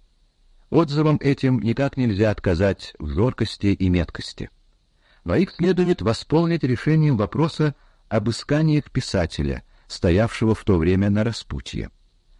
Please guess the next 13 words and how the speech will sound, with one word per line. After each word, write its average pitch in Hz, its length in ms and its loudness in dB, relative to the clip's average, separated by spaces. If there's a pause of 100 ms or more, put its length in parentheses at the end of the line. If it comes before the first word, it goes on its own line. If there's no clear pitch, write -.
Он 113 200 2
не 147 100 2
перестает 135 580 2
экспериментировать 117 920 2
в - 100 -18
поисках 117 520 0
жанра, 90 400 0
который 82 320 0
долгое 85 340 0
время 95 280 2
ему 87 220 2
не 85 120 0
дается, 98 560 -2